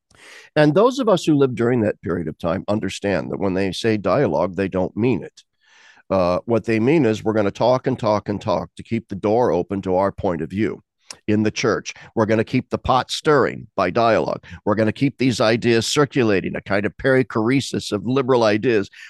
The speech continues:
going on in the church. And then when we finally have our moment in the right pope, we're gonna seize that moment. And when that happens, all dialogue stops.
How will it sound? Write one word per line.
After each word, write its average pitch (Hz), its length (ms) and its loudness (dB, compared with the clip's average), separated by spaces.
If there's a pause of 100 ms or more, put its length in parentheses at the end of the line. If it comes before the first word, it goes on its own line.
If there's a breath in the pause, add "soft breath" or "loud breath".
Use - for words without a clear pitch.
(120 loud breath)
going 131 320 6
on 120 180 4
in 117 100 4
the 110 80 2
church. 127 420 -2 (360 loud breath)
And 120 140 4
then 123 220 4
when 120 180 4
we 117 140 4
finally 165 640 4
have 135 240 4
our 110 160 4
moment 107 420 2
in 98 60 -2
the 107 80 2
right 98 260 2
pope, 113 260 0
we're 107 60 -4
gonna 107 220 0
seize 139 400 -4
that - 180 -4
moment. 87 220 -6 (260 loud breath)
And 110 160 2
when 180 220 4
that 185 160 4
happens, 151 600 -2 (240 soft breath)
all 120 200 4
dialogue 92 520 2
stops. - 500 -6